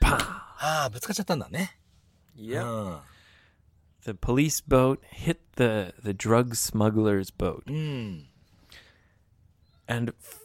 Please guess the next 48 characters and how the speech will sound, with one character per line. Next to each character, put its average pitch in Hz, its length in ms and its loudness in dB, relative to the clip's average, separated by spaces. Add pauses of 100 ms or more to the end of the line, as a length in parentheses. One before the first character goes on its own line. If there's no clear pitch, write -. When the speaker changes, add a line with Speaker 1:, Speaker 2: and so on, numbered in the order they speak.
(120)
Speaker 1:
four 175 420 8
of 143 200 2
the 139 100 0
policemen 131 840 2
went, 113 300 -2
"Gah!" 254 1040 4 (160)
Sploosh. - 1040 0 (400)
They 113 120 -4
flew 170 640 4
out 170 260 4
of 156 160 -4
the 151 60 -10
boat. 143 560 2 (140)
Speaker 2:
な 175 160 -2
る 175 80 0
ほ 160 80 -2
ど。 113 180 -2
ま 139 100 2
あ、 - 40 -6
ぶ 143 100 -8
つ - 80 -6
か 202 80 -2
っ - 40 -4
ち - 40 -2
ゃ 202 40 0
っ - 20 0
た 180 100 0
ら 131 60 4
や 104 80 2
っ - 20 -2
ぱ 123 100 0
り - 40 -4
そ - 140 -6
の 113 100 -6
衝 113 200 -6
撃 110 200 -8
で 120 100 -10
ね、 233 160 -8
そ 147 140 -8
の、 120 200 -2 (360)
警 262 120 0
察 285 240 -6
の 302 100 -8
方 262 260 0
の 147 100 -2
四 143 140 2
人 151 180 -2
が 104 180 -2